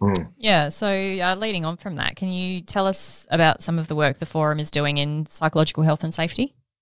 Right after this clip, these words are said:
Speaker 1: Mm. I mean, I remember, I, I, we, we've been, we've been sort of in a dedicated way, really z-, zeroing in on this for probably since about twenty eighteen. So crikey, what's that? Five years. Um, and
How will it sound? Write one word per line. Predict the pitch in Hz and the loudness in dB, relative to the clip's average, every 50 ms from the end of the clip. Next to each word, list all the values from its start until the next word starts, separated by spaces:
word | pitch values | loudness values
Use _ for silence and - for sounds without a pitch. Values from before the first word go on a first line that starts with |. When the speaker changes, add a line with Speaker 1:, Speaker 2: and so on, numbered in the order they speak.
| _ _ _ - | _ _ _ -2
Speaker 1:
Mm. | 117 117 120 120 117 113 101 92 85 80 - - - - - - | 0 2 4 4 4 2 0 -2 -4 -12 -16 -18 -10 -10 -8 -4
I | 113 | 0
mean, | 110 107 | 0 2
I | 107 | 2
remember, | 117 113 117 131 151 151 135 113 113 - 107 | 0 0 0 0 0 -2 -2 -4 -4 -4 -2
I, | |
I, | 110 107 | -2 -2
we, | 110 - - 104 113 110 | -2 -4 -6 -6 -6 -4
we've | 110 120 120 117 - | 0 0 -2 0 2
been, | - 123 131 139 139 139 139 131 131 - | 2 4 4 4 2 0 -2 -6 -8 -6
we've | 107 104 98 98 | -6 -6 -2 0
been | 123 127 131 | 0 0 2
sort | 127 - 147 123 | 0 -2 -2 -2
of | 110 | 2
in | 107 101 | 2 2
a | 92 | 0
dedicated | - - 104 101 113 110 - - 107 98 92 92 90 85 - | 0 -2 -2 -2 -2 -2 -4 -2 -2 -2 -2 -2 -8 -10 -6
way, | 90 90 90 87 87 87 90 85 85 87 - - | -4 -2 -2 0 0 -2 -2 -6 -8 -12 -10 -4
really | 101 101 95 92 90 87 85 | -2 -2 0 0 -2 -4 -4
z-, | 87 - 95 101 - - | -6 -6 -6 -6 -8 -8
zeroing | 101 87 101 98 95 92 90 90 90 | -8 -2 2 2 4 4 2 0 -4
in | 90 90 87 | -6 -6 -8
on | 87 87 87 | -8 -8 -8
this | 87 - - | -4 -4 -6
for | - - | -6 -6
probably | - - - - 101 98 | -16 -14 -12 -6 -6 -2
since | 92 - 110 104 | 0 2 0 0
about | - 98 87 - | 0 -4 -6 -6
twenty | - - 101 95 95 | -6 -6 -4 -4 -2
eighteen. | 90 90 90 - - 98 110 123 160 165 160 - - - - - - - - - - - - _ _ _ _ - | -2 -4 -4 -4 -4 -4 -4 -4 -4 -6 -10 -12 -18 -20 -20 -18 -18 -18 -18 -20 -20 -20 -20 _ _ _ _ -10
So | - - 78 | -8 -6 -6
crikey, | - - 98 95 92 - 78 | -4 -2 -2 -2 -4 -4 -6
what's | 78 101 - - - | -6 -6 -6 -2 0
that? | 90 - - | 0 0 0
Five | - 104 101 95 - - | 0 0 0 0 0 -4
years. | 95 98 92 73 71 - - - - _ _ _ - | -6 -6 -6 -6 -8 -8 -8 -10 -10 _ _ _ -2
Um, | 90 92 92 90 90 87 87 90 _ _ - - - - - _ _ _ _ _ - | 0 0 0 0 -2 -6 -10 -14 _ _ -20 -20 -20 -20 -20 _ _ _ _ _ 2
and | 104 98 98 98 98 95 95 92 87 - - | 4 4 4 4 0 -2 -4 -6 -6 -8 -8